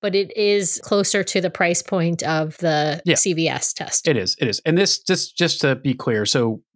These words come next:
Speaker 2: you ha-, you can only order the test fourteen days prior to your sailing. So you can't go in, like, thirty days in advance and order the test. It, it, they only open up ordering the testing fourteen days prior. Sam, to answer your question, you do have to mail it back.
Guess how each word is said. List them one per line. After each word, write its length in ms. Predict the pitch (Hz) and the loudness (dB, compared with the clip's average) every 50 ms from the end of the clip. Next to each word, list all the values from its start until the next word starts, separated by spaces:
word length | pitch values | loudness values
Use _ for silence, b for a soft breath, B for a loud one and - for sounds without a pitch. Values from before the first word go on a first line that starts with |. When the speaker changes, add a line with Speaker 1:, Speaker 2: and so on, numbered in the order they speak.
| _ - | _ -4
Speaker 2:
you 200 | 143 135 139 139 | 0 2 2 2
ha-, 140 | 135 147 - - | 2 0 0 -2
you 100 | 147 139 | -2 0
can 120 | - 160 | 0 2
only 260 | 135 170 196 196 185 | 2 4 4 4 2
order 300 | - 139 147 151 143 147 | 4 4 4 4 4 4
the 120 | 135 131 - | 2 2 0
test 520 | - 147 127 120 117 - - - - - | 2 2 2 2 2 0 -2 -4 -8 -2
fourteen 340 | - 139 127 - - 135 127 | -2 -2 0 2 2 2 2
days 200 | 123 117 113 110 | 4 2 0 0
prior 240 | - - 117 110 107 | 0 0 -2 0 0
to 40 | 101 | -2
your 100 | 101 104 | -2 -2
sailing. 340 | - - 98 85 - - - | -2 -2 -4 -6 -8 -4 -2
So 300 | - 131 110 98 - _ _ _ - | 0 0 0 -2 -6 _ _ _ -2
you 100 | 160 147 | -2 -2
can't 240 | 143 - 160 151 147 | 2 2 2 2 4
go 160 | 147 131 135 | 4 4 4
in, 160 | 131 127 123 | 4 4 4
like, 160 | 123 120 120 | 4 2 2
thirty 260 | - 131 117 113 113 | 2 0 2 2 2
days 220 | 110 110 113 104 110 | 2 2 2 2 2
in 60 | 107 | 0
advance 340 | 104 110 104 101 101 - - | 0 -2 -2 -4 -2 -4 -4
and 80 | 110 | -2
order 120 | 101 101 98 | -2 -2 -4
the 100 | 104 98 | -4 -4
test. 240 | - 101 98 - - | -6 -4 -2 -2 -4
It, 140 | 104 98 _ - | -4 -8 _ -8
it, 180 | 113 104 - - | -8 -8 -6 -4
they 120 | - 117 | 0 2
only 220 | 120 127 127 123 117 | 4 4 4 4 4
open 220 | 113 113 - 113 | 2 2 2 0
up 120 | 104 101 - | -2 -2 -4
ordering 300 | 107 107 107 107 104 104 | -4 -4 -2 -2 -2 -2
the 60 | 104 | -2
testing 300 | - - 104 - - 107 | -2 -2 -2 -2 -2 -4
fourteen 320 | - - 107 - - 110 104 | -4 -6 -6 -6 -4 -4 -4
days 160 | 101 98 - | -2 -4 -4
prior. 460 | _ - 147 139 139 139 135 127 131 B B B B B | _ 0 2 4 4 4 4 2 -2 B B B B B
Sam, 220 | - 160 147 135 | 2 4 4 6
to 60 | 127 | 4
answer 160 | 127 123 117 123 | 4 4 2 2
your 100 | 123 120 | 2 2
question, 260 | 139 127 113 - 127 | 2 2 2 2 2
you 80 | 113 | 2
do 140 | 113 156 139 | 4 4 4
have 160 | 143 147 139 | 4 4 2
to 80 | - 131 | 2 2
mail 200 | 120 120 117 117 | 2 4 4 2
it 80 | 104 - | 2 2
back. 380 | - 104 101 104 113 - - | 0 2 2 2 0 -2 -2